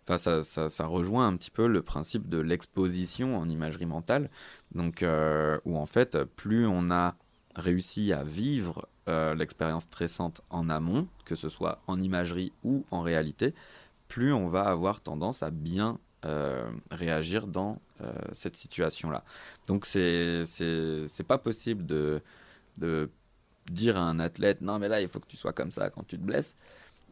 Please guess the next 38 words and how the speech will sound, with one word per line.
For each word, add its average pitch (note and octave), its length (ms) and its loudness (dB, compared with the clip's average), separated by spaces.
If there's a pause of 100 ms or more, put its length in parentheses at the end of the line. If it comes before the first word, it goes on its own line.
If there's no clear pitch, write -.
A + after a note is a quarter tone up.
Euh, E2 320 0
il - 80 -6
faut B2 140 2
les F#2+ 200 4
entraîner C3+ 540 4
en A#2 140 0
amont G#2+ 340 -2
à G2+ 60 -4
savoir F#2 340 -2
réguler F2+ 360 -4
ces F2 280 -6
émotions-là. E2 480 -6 (560)
Ce - 80 -20
qu'on F#2+ 160 0
peut G#2+ 140 2
faire F#2+ 240 4
d'autre, A2 340 4 (340)
si - 160 -6
jamais F#2+ 280 6
c'est - 120 -2
un F2 160 2
athlète G#2 480 0 (460)
qui - 120 -6
présente, F#2+ 540 0
euh, E2+ 260 4 (320)
un F2+ 100 0
manque, F#2+ 340 2
euh, D#2 220 4
d'engagement F#2 640 2
dans F2 120 2
les E2 180 2
activités E2 480 -4
qu'il - 200 -6
a C#2+ 100 0
à D2 60 0
faire G#2 240 2
au F#2 60 2
quotidien, E2+ 560 -2